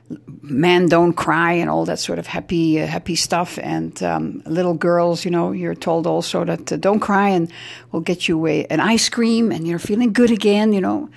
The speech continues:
So all of that has been programmed in you not to really show your negative emotions, not to, not to, to allow that to, um,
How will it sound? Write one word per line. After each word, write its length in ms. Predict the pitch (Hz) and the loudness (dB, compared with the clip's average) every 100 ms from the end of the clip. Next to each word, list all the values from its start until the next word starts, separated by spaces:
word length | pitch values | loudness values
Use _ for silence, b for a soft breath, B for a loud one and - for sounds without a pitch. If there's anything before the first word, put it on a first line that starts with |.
| B B B B | B B B B
So 600 | - 220 190 185 175 - - - - _ _ | -2 2 4 4 0 -8 -20 -20 -20 _ _
all 180 | 208 254 | 2 4
of 140 | 330 | 4
that 240 | 226 185 180 | 4 4 4
has 140 | 175 | 0
been 160 | 180 160 | -2 -2
programmed 440 | - 202 196 165 | 0 0 2 0
in 220 | 165 185 | 2 0
you 140 | 175 160 | 2 2
not 240 | 165 170 | 2 0
to 100 | 170 | -2
really 240 | 160 190 165 | 0 0 0
show 280 | - 185 | 0 0
your 180 | 175 165 | 2 2
negative 420 | 165 180 170 160 | 2 2 0 0
emotions, 680 | 139 151 175 175 156 143 - | 0 2 2 0 0 0 0
not 200 | 170 165 | -4 -4
to, 220 | - 147 B B B - | -2 -4 B B B -8
not 280 | 185 180 175 | -2 -2 -2
to, 300 | - 143 135 | -4 -2 -4
to 220 | - 151 | -6 -6
allow 580 | - 151 160 180 190 170 | -4 -2 -2 0 0 0
that 280 | 147 151 147 - - | 0 -2 -4 -12 -4
to, 300 | 151 143 - - | -2 -2 -4 -10
um, 480 | - 90 - - - | -8 -6 -8 -10 -16